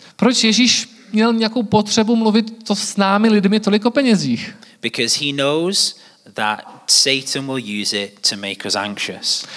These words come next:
Speaker 1: Protože ví, že Satan po-, to zneužívá k tomu, aby z-, v nás probouzel úzkost.
Speaker 2: We have a tendency to worship stuff
Speaker 1: My máme totiž sklon uctívat věci,
Speaker 2: when we need to worship the Savior.
Speaker 1: zatímco bychom měli uctívat našeho spasitele.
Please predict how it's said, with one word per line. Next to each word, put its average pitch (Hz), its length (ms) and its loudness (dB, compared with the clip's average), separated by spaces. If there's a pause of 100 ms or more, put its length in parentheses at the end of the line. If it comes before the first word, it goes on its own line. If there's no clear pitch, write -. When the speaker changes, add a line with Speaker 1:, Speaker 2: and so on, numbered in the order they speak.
(160)
Speaker 1:
Protože 135 300 0
ví, 170 220 4
že 175 220 4 (140)
Satan 170 400 2
po-, 160 120 -4
to 151 140 2
zneužívá 175 600 4
k 170 100 -14
tomu, 147 260 -2
aby 135 180 2
z-, 135 120 -6 (140)
v 135 180 -14
nás 143 300 0
probouzel 135 500 0
úzkost. - 640 -8
Speaker 2:
We 120 140 4
have 113 140 0
a 113 40 -2 (140)
tendency 123 500 -4
to - 160 -6
worship 101 420 -4
stuff - 720 -2 (440)
Speaker 1:
My 139 60 0
máme 180 220 2
totiž 190 280 2
sklon 180 360 2
uctívat 156 720 -2
věci, 123 480 2 (220)
Speaker 2:
when 107 200 0
we 104 100 2
need 104 240 -2
to 98 100 -6
worship 98 480 0
the - 60 -6
Savior. 90 640 -2
Speaker 1:
zatímco 151 420 2
bychom 156 220 2
měli 147 180 4
uctívat 135 400 -2
našeho 127 220 0
spasitele. 107 560 -2